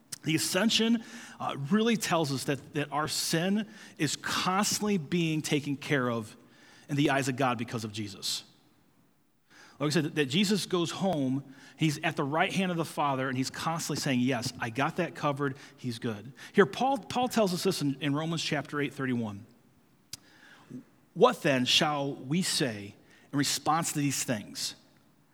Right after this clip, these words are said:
If God is for us, who can be against us? Who then is the one who condemns?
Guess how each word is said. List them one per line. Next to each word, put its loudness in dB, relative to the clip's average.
If -4
God 4
is 0
for -2
us, -2
who 2
can -2
be 0
against -6
us? -6
Who 6
then 0
is -6
the -2
one 0
who -2
condemns? -4